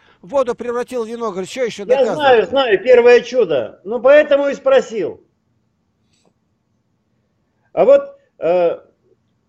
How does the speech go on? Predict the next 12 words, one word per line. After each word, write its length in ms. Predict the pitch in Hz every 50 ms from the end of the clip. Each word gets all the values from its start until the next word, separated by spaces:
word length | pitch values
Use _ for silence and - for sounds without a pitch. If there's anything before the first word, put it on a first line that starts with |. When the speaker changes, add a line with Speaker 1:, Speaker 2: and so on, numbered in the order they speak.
| _ _ _ _ -
Speaker 2:
просто 320 | 202 247 247 240 247 226
смотрел 440 | 180 226 240 226 233 277 294 269 214
целый 280 | - 220 233 233 233 233
год 240 | 202 269 269 - -
примерно 440 | 208 214 214 214 202 190 202 208
ваши 260 | 208 247 254 190 202 202
передачи, 760 | 175 208 196 202 190 208 262 269 247 - 156 120 90 - _ _ _ _ _ _ _ _ _ _ _
и 60 | - 151
мне 180 | 190 233 254
странно 520 | 247 - - 226 254 269 269 247 226 214 175
стало. 520 | - - 190 175 160 143 113 92 - - - - _ _ _ _ _
Вот 440 | - 160 196 190 - - - _